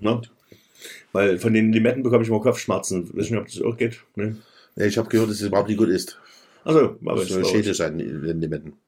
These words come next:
Speaker 1: Oh ja, kann sein, kann sein. Also, wenn ich immer zu viel Limetten-Cola getrunken hab, hab ich Kopfschmerzen.
Speaker 2: Ja,
Speaker 1: Das
Speaker 2: deswegen,
Speaker 1: könnte
Speaker 2: ich bin
Speaker 1: mit
Speaker 2: nur
Speaker 1: den Limetten zusammenhängen, ne?
Speaker 2: Ja, es ist halt so, ich hab so einen, äh, einen Magen, der so ein bisschen rebelliert und deswegen nehme ich ja nur Kräuter.
Speaker 1: Mhm.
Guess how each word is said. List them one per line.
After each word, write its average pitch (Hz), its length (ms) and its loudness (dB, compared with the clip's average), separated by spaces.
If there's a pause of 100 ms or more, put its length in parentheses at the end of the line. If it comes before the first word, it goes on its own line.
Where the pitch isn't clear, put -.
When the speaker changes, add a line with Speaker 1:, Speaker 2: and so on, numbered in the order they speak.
Speaker 1:
Oh 104 100 2
ja, 101 180 2
kann 92 200 -6
sein, - 240 -4
kann - 140 -10
sein. - 180 -8
Also, 95 280 -2
wenn 107 160 0
ich 107 60 -4
immer 107 160 0
zu 107 120 -2
viel 110 140 2
Limetten-Cola 107 580 2
getrunken 104 300 -2
hab, 98 80 -4
hab 98 140 -2
ich - 60 -16
Kopfschmerzen. 92 560 0
Speaker 2:
Ja, 82 140 -8 (160)
Speaker 1:
Das 90 180 -4
Speaker 2:
deswegen, 98 320 0
Speaker 1:
könnte 98 180 2
Speaker 2:
ich 113 180 -2
bin 104 120 -10
Speaker 1:
mit 120 100 2
Speaker 2:
nur 131 100 6
Speaker 1:
den 135 160 4
Limetten 160 500 4
zusammenhängen, 113 640 4
ne? 156 280 2
Speaker 2:
Ja, 127 260 6
es 107 80 0
ist 117 180 -2
halt 127 140 4
so, 123 140 2
ich 117 120 4
hab 113 140 0
so 123 100 2
einen, 110 120 2 (360)
äh, 98 120 0
einen 98 140 -4
Magen, 107 340 4
der 98 260 2
so 107 120 0
ein - 60 0
bisschen 101 160 -2
rebelliert 104 440 2
und 95 140 -2
deswegen 101 380 0
nehme 104 160 2
ich 101 80 0
ja 101 80 2
nur 101 160 -4
Kräuter. 101 380 0 (480)
Speaker 1:
Mhm. 110 280 0